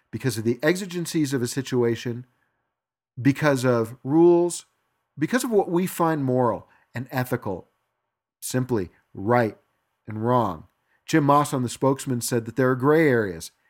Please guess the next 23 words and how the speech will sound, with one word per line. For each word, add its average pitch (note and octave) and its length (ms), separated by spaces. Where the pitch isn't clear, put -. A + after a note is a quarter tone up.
Interesting D#3+ 400
coming B2 260
from A#2+ 200
an A#2+ 80
attorney, C3 400
right? A2+ 340
For C3 160
me, E3 320
it's C#3+ 140
black C3 320
and A#2 120
white. A#2 320
It's F#3 220
right D#3 340
or C3 160
it's F#3 200
wrong, C3 400
and B2+ 120
that D#3 140
is D3 100
simply F#3 460
your C#3 340
choice. C3+ 600